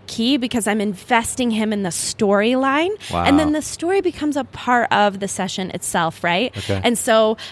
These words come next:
Speaker 1: I say whatever the code word was, and he runs forward, and I tell him specifically that sharks attack by kissing their parents' ears, right? So you're thinking, you're not only giving them a game, I learned pretty quickly that you have to give them really specific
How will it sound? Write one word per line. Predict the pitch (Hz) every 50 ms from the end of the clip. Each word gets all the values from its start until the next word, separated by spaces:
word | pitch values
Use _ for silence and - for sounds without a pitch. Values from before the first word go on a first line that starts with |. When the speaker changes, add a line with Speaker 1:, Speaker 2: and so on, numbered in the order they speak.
| - -
Speaker 1:
I | 226 240 233 233 208 226
say | 208 - - 233 214
whatever | 220 226 214 208 208 214
the | 214 208
code | - - - 226 214 214 196
word | 208 214 196 196 202
was, | 208 190 190 190 185 - - - - - - -
and | 226 226
he | 214 262 254
runs | 240 202 202 208 254 302 302 277 269 240 -
forward, | - - - 294 285 285 277 254 269 226 220 208 185
and | 202 170 226
I | 190 202
tell | - - - 277 320 359 359
him | 285 262 214 208 185
specifically | - - - 233 202 - - 359 403 - 294 240 - 214 202 196 185 180 - - - - - -
that | - 233 - -
sharks | - - - - 262 262 277 311 311 - - -
attack | - 202 - - - - 214 208 254 392 453 - - - - - - - -
by | 226 202
kissing | 202 - - - - - 302 311 - - - 311 302 294 285
their | 254 233 220
parents' | - - - 233 226 226 220 220 208 - - - -
ears, | 202 202 190 180 160 - - - - -
right? | 196 208 196 226 - - - - - - -
So | - - 240
you're | 240 226 220 214
thinking, | 214 - 294 311 311 - 311 294 269 262
you're | - 233 240
not | 240 240 254 302
only | 349 349 359 330
giving | 247 247 233 208 214 214
them | 202 190 190
a |
game, | 185 - - 170 170 180 233 277 285 - - - - -
I | - 226
learned | 233 233 247 262 - -
pretty | - 269 254 233
quickly | - - 262 240 - - 302 302
that | 233 254
you | - 226
have | 214 - 233 226 233 -
to | 277
give | 220 226 226 202 -
them | 196 190 190 185 180 190 202
really | 214 233 233 240 240 240 226
specific | - - - 196 - - - 208 202 - 202 -